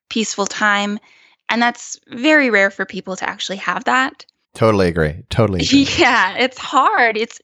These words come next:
Speaker 1: and it's hard for me. For the longest time, I was like, "Writing in a physical journal isn't working for me. Like, what is wrong with me?" And there are so many ways to record your writing,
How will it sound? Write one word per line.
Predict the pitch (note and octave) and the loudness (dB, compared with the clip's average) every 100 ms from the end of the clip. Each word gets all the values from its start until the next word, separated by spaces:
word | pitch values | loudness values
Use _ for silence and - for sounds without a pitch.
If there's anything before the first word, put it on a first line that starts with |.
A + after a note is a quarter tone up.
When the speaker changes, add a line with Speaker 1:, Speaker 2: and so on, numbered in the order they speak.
| - | -2
Speaker 1:
and | C#4 | 0
it's | C#4+ | 0
hard | - D#4+ D#4 | 0 -2 0
for | D4 | -2
me. | C#4+ E4+ D4+ A3 | 0 0 -2 -4
For | - A#3+ | -4 -2
the | B3 | -2
longest | B3 C#4 D4 D4 - | 0 2 2 0 -2
time, | C4+ C4+ A3 G#3+ | -2 0 0 -2
I | A3 | -6
was | G#3+ | -4
like, | A3+ A3+ - - - _ _ - | -4 -4 -10 -20 -20 _ _ -6
"Writing | G#3+ A#3+ C4 C#4+ | 0 2 4 2
in | C#4+ | 2
a | A3+ | -2
physical | - A3 A3+ A#3+ B3+ | -2 0 0 0 -2
journal | A3+ G3+ F#3+ F#3+ F#3+ G3 - _ _ _ _ | -2 0 2 2 0 -2 -8 _ _ _ _
isn't | C4 C4+ - | 0 0 2
working | A3 A#3 G3+ G3 | 0 0 -6 -6
for | F#3 | -6
me. | F#3 | -6
Like, | E3 E3 | -6 -8
what | F#3 F#3 G#3+ - | -6 0 0 0
is | A3+ | -4
wrong | G#3 A3+ E4+ E4+ | -2 0 2 2
with | G#3+ | 0
me?" | F3 E3+ E3+ G3+ _ _ _ _ | -2 -2 -4 -8 _ _ _ _
And | A#3 B3 B3 B3 - | 0 2 2 0 0
there | C4+ C#4 | 2 2
are | |
so | C4 - B3 C4 | 0 0 2 4
many | C#4+ D4 | 4 4
ways | C4 G3+ G#3 A3+ C4 - - | 4 2 2 -2 -4 -10 -8
to | - | -4
record | G#3 - F#3 F#3 | -4 -2 -2 0
your | G3 | 0
writing, | F#3+ E3+ F#3 G#3+ B3 | 0 0 0 -2 -2